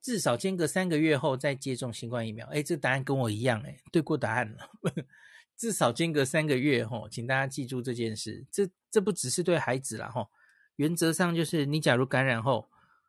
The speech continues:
需不需要再打第三剂、第四剂吼，我就跟大家说，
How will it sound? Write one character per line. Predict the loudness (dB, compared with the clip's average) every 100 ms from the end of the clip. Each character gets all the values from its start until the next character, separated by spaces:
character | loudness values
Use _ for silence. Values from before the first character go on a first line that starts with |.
| _ -8
需 | -2
不 | 0
需 | 2
要 | 2 2
再 | 2
打 | 2 2
第 | 0
三 | 0 0
剂、 | 0 -2
第 | -2
四 | -2 -4
剂 | -2 -4
吼， | -2 -4 -4
我 | -6
就 | -2
跟 | -2 0
大 | 2
家 | 2 2
说， | 2 2 0